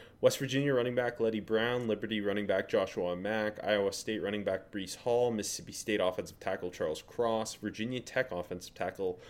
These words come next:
Luke Tentois, Northern Iowa offensive tackle Trevor Penning, Penn State linebacker Brandon Smith, Oregon State linebacker Avery Roberts, a whole slew of Pac-twelve D Bs.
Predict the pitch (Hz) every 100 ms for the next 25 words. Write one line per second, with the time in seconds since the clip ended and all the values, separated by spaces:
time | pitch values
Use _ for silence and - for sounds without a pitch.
0 | - - 113 110 - - 104 104 104 104
1 | 101 101 - - 117 123 135 113 117 101
2 | 98 98 98 87 - - - 98 104 95
3 | - 98 95 113 113 - 87 - 135 156
4 | 156 147 - 107 - 139 131 104 101 101
5 | 98 92 90 85 - 110 - - 110 113
6 | 107 - - 101 92 95 95 98 87 85
7 | 82 90 92 101 - - - - - -
8 | 90 - 139 127 - - 123 113 - 98
9 | 98 - 98 87 101 87 90 82 82